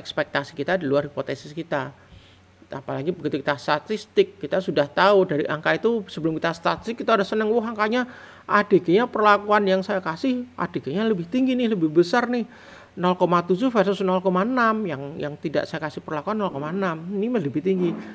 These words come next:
Setelah di statistik ternyata tidak berbeda. Ya, kadang-kadang stan-, apa, standar, eh, kontrolnya A D G-nya nol koma lima, kita punya nol koma tujuh.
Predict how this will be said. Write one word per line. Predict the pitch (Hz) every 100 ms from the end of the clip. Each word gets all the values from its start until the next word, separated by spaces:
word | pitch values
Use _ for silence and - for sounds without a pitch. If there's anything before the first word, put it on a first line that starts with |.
| -
Setelah | - - 233 277
di | 311 -
statistik | 247 240 247 - -
ternyata | 123 135 151
tidak | 170 -
berbeda. | - 135 135 131 117 - - _ _ _ -
Ya, | -
kadang-kadang | - 233 226 233 302 320 - - _ _ _ _ _ -
stan-, | - - 220 208
apa, | - 180 170
standar, | 151 - 139 135 135
eh, | - 160 160 156 151 156 151
kontrolnya | - 202 208 233 269 285 - -
A | 190
D | 185 170
G-nya | 202
nol | 240 226
koma | 226 226
lima, | 254 262 226 202 190 - -
kita | 208 208
punya | 240 254
nol | 240
koma | 226 233 233
tujuh. | 226 240 196